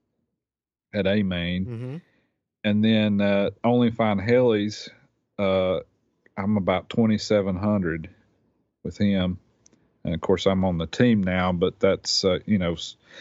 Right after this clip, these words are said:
Speaker 1: I was buying stuff, uh, from Shannon before that, uh,
Speaker 2: Sure, yeah.
Speaker 1: kits
Speaker 2: Mm-hmm.
Speaker 1: and, and just whatever I needed, 'cause he's here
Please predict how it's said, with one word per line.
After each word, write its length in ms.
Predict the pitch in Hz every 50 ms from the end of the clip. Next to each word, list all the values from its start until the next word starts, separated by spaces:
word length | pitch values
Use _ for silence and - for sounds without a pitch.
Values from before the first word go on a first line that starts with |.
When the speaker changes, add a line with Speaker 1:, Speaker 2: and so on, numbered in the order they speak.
| - - -
Speaker 1:
I 120 | - 113 117
was 160 | 117 120 117
buying 300 | - 147 147 143 139 131
stuff, 540 | - - - 131 123 123 120 - - - _ _ - -
uh, 240 | 104 104 101 101 -
from 200 | - - 107 101
Shannon 520 | - - 123 117 113 107 101 98 95 87 80 - _ _
before 440 | 98 90 - - 120 123 120 101 85
that, 340 | 73 78 82 80 73 - - _ _ 82
uh, 180 | 82 82 -
Speaker 2:
Sure, 180 | - - - 113
yeah. 260 | 110 104 101 101 92
Speaker 1:
kits 240 | - - - - -
Speaker 2:
Mm-hmm. 40 | 95
Speaker 1:
and, 320 | 90 87 87 87 85 87 87 - _ _ _ _ _ _ _ _ _ _ _ _ _ -
and 320 | 92 87 87 87 87 82
just 280 | 95 98 90 - - - _ _ _ _ _ _
whatever 560 | - 110 110 117 117 113 110 107 101 95 95 92
I 80 | 92
needed, 420 | 92 98 104 101 95 87 85 87 -
'cause 200 | - - 82 -
he's 220 | - 95 95 85
here 360 | - 98 92 90 85 85 80